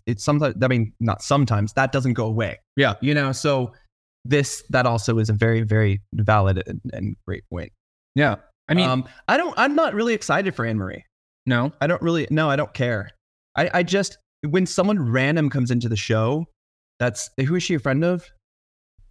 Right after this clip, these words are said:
Speaker 2: I think they're saying Kyle.
Speaker 1: Since when? We've watched Kyle for thirteen seasons. Like, when has Anne-Marie been her friend that we've seen, you know, to bring her on the show?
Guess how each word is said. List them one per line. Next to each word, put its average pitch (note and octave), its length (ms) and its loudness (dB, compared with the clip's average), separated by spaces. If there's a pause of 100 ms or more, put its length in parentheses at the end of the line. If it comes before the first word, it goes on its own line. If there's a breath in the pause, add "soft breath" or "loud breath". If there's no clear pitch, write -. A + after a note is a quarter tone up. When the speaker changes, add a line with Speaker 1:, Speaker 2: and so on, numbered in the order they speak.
(140)
Speaker 2:
I C3 60 0
think C3+ 160 2
they're C#3+ 100 2
saying A2+ 260 2
Kyle. G2 520 2 (1000)
Speaker 1:
Since A3 280 -2
when? A3+ 480 0
We've F3 220 -2
watched G#3 240 -2
Kyle G3+ 240 0
for G3 120 -4
thirteen F#3+ 380 -2
seasons. E3+ 440 0
Like, C3+ 120 0
when E3 360 2
has F3 180 0
Anne-Marie E3 320 2
been D3 160 0
her C#3 100 0
friend A#2 380 -4 (140)
that A#2+ 100 0
we've A#2 160 0
seen, G#2 380 2 (120)
you A#2+ 80 2
know, A#2+ 200 2
to A#2+ 140 -2
bring B2+ 260 2
her B2+ 100 2
on A2 60 2
the A2 80 0
show? G#2+ 360 -2